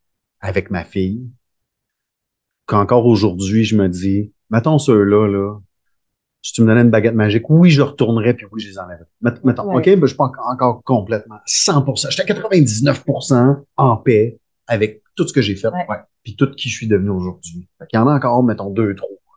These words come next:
Speaker 1: ok ? Mais règle générale, tout le reste, tout le reste, tout ce que je vous ai décrit tantôt en pleurant, en larmoyant, machin, tout ça, comment je me suis traité, comment je me suis manqué d'amour, manqué de respect, comment j'ai menti à tout le monde, les comportements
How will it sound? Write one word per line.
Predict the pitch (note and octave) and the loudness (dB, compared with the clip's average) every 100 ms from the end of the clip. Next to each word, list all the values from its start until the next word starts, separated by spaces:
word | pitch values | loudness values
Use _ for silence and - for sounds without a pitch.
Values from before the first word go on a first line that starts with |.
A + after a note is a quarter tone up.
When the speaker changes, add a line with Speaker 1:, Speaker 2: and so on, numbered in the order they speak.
| _ _ _ A#2+ | _ _ _ -2
Speaker 1:
ok ? | C3+ C#3 _ _ _ _ _ _ _ _ _ _ - | 0 -2 _ _ _ _ _ _ _ _ _ _ 0
Mais | G#2+ G#2 | 2 4
règle | A#2 A#2 | 2 4
générale, | A2+ F#2+ A#2+ C3 - - | 2 2 2 0 -4 -4
tout | A2+ - | -2 -2
le | |
reste, | E2 E2+ - _ | -4 -8 -14 _
tout | F#3 D3 | 2 4
le | F#2+ | 2
reste, | E2+ - - _ _ _ | -2 -4 -10 _ _ _
tout | - | -2
ce | - | 2
que | B2+ | 2
je | |
vous | G#2 | 2
ai | A#2 | 2
décrit | G#2+ - C3 | 2 0 -2
tantôt | G2 C3 A2 | -2 -2 -2
en | |
pleurant, | A2 G2 G2 A2+ | -2 -2 -2 -4
en | |
larmoyant, | G2+ G2 G#2 G2 A#2 A2+ A2 _ _ _ G2+ | -4 -4 -6 -6 -10 -16 -16 _ _ _ -16
machin, | - B2+ - _ | -14 -14 -16 _
tout | D#3 | -6
ça, | D#3 D#3+ - | -2 0 0
comment | C3+ B2+ | -2 -2
je | G#2+ | -4
me | G2+ | -6
suis | F#2 - | -10 -10
traité, | - B2+ A#2 C3 - _ _ _ _ _ _ _ _ _ - | -10 -10 -2 -2 -2 _ _ _ _ _ _ _ _ _ -14
comment | F3+ | -10
je | D#3 D#3 | -8 -8
me | |
suis | C3 - B2 | -8 -6 -4
manqué | G#2 B2 F3+ C#3+ - C3 | 0 2 4 0 0 2
d'amour, | G#2 G#2 A#2 | 2 0 0
manqué | G#2+ C3+ A2+ - B2 | 0 0 -2 -4 -4
de | |
respect, | G2+ G2 - - - - - - | -4 -8 -2 -2 -2 -20 -20 -16
comment | A2 G#2+ | -14 -12
j'ai | G2+ | -10
menti | G2 A2 - - | -8 -8 -10 -12
à | - | -12
tout | - C#3+ | -2 0
le | G#2+ | 4
monde, | C3 A2 - - _ | 4 2 -2 -18 _
les | A2 G#2+ | 0 0
comportements | B2 A#2 A2 A#2 A2+ | 0 -2 0 0 0